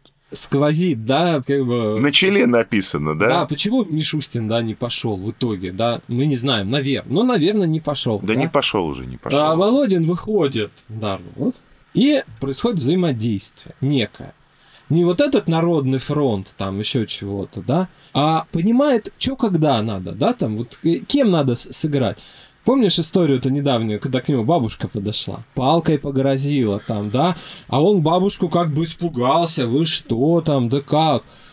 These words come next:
Speaker 1: Вот тебе пиар, как бы. Бабушка напугала единоросса, единорос, значит,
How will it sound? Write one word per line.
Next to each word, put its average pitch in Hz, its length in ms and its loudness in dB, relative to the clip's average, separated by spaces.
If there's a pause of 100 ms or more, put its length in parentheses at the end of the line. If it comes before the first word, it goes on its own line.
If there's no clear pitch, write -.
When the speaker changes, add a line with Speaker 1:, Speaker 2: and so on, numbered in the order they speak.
Speaker 1:
Вот 240 260 2
тебе 202 320 2
пиар, 156 420 0
как 107 240 -6
бы. 101 220 -2
Бабушка 151 500 0
напугала 127 540 0
единоросса, 104 760 0
единорос, 135 600 0
значит, 104 380 -6